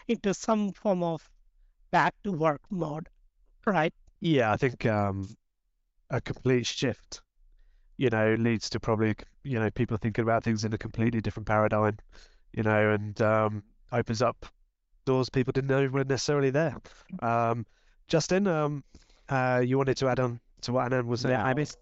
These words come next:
Speaker 3: I, I was just gonna say, you know, we were just talking about digital transformation. There is nothing quite like a pandemic to accelerate your digital transformation or start one that you've been dreading, uh, for some time. So,
Speaker 2: Brilliant. Well, um,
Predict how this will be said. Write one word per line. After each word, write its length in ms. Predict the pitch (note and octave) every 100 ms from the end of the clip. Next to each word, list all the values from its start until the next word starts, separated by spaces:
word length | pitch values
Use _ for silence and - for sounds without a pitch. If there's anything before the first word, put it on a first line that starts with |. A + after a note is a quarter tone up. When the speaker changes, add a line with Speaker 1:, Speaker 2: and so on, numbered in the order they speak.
| -
Speaker 3:
I, 80 | G2 - -
I 100 | B2+
was 140 | C3
just 180 | C3+ A#2+
gonna 120 | A#2
say, 140 | G#2 C3
you 240 | A2+ A2+
know, 80 | A2
we 100 | A2
were 160 | A2+ B2
just 160 | A#2
talking 160 | A#2+ G#2+
about 160 | F#2+
digital 300 | F2+ G2+ G2
transformation. 720 | F2 G#2 F2 F2+ F#2 F#2 F#2+ F2+
There 120 | G2+
is 160 | G2+
nothing 280 | A2 F#2 G2+
quite 220 | - F#2+
like 140 | F2 E2
a 60 |
pandemic 600 | E2+ - F#2+ F#2 F#2 E2 -
to 140 | F#2+
accelerate 560 | D#2+ - F#2+ F2+ E2+ D2+
your 120 | D#2+
digital 340 | F2+ E2+ E2
transformation 840 | D2+ F#2 E2+ F2+ F#2 F#2 - D#2+ - -
or 180 | - D#3
start 400 | D3+ - D3 C#3+
one 280 | A#2+ G#2 F#2+
that 140 | F2 F#2+
you've 160 | F#2+
been 140 | F#2+ E2+
dreading, 440 | F#2 F2+ E2+ E2+
uh, 200 | E2 D#2+
for 180 | - E2
some 240 | F2+ E2+
time. 340 | E2 E2 D2 D#2
So, 240 | - G1+ - - - - - - - - - _ - - - - - -
Speaker 2:
Brilliant. 420 | B2 G#2 G#2 A#2 B2+
Well, 180 | B2
um, 380 | B2 C3+ B2 A#2